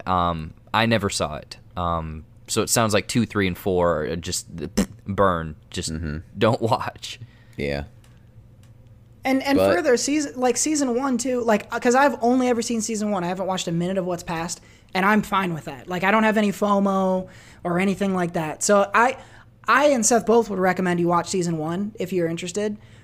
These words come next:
Speaker 3: but there's no need for you to go past that. It sounds like you agree with that.
Speaker 2: Yeah, and season two is, there, there, you know what I will say? It, it, what is, it felt kind of, it's still, yeah, even season two is outside of the realm, because, like,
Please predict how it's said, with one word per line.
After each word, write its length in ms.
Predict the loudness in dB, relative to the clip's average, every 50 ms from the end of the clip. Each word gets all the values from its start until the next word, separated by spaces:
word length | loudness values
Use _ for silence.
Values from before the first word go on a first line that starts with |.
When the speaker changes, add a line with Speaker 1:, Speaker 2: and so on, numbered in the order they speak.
| -20 -16 -12
Speaker 3:
but 600 | -2 2 4 4 4 4 2 0 -2 -4 -8 -4
there's 220 | -2 0 0 2 2
no 160 | 2 2 2
need 180 | 2 0 0
for 100 | -2 -2
you 60 | -4 -2
to 60 | -4
go 120 | -6 -8
past 280 | -10 -12 -12 -12 -14 -14
that. 180 | -14 -16 -18 -18
It 120 | -12 -8
sounds 180 | -6 -6 -6 -6
like 120 | -6 -6
you 80 | -6 -6
agree 180 | -4 -6 -8
with 120 | -8 -12 -12
that. 200 | -14 -14 -6 0
Speaker 2:
Yeah, 240 | 2 4 4 4 4 4
and 120 | 2 2
season 360 | 2 2 2 4 4 4 2
two 200 | 2 2 4 4
is, 140 | 4 4 2 -4
there, 300 | -2 2 2 2 2 2
there, 260 | 0 0 -2 -2 -6 -12 -18 -20 -20 -20 -20 -12 -2
you 140 | 2 2 4
know 80 | 6
what 100 | 6 6
I 40 | 6
will 120 | 6 4
say? 300 | 4 2 2 2 2 0 -2 -2
It, 260 | 0 0 0 0 -4
it, 120 | -10 -12 -2
what 200 | 0 2 2 2
is, 180 | 2 0 -6 -10 -14 -18 -18 -18 -18 -20 -20 -20 -20 -20 -20 -18 -18 -18 -18 -4 -2
it 100 | -2 -2
felt 460 | -2 -2 2 2 4 4 2 -2 -4
kind 340 | -4 0 0 0 2 2 2
of, 400 | 2 2 2 0 -4 -10 -18 -20 -8 -4
it's 220 | -4 -2 -2 -2
still, 280 | -2 -2 -2 -2 -2 -4 -10 -20 -20 -20 -20 -20 -20 -20 -20 _ -20 -16 -14 -12 -12 -6 -2
yeah, 200 | 2 2 2 4
even 200 | 2 2 2 0
season 280 | 0 2 0 0 0 -2
two 180 | 0 2 2 4
is 100 | 4 4
outside 300 | 2 0 0 0 2 2
of 60 | 4
the 80 | 2
realm, 140 | 2 0 -2
because, 260 | -4 -2 -2 0 2
like, 240 | 2 2 2 0 -4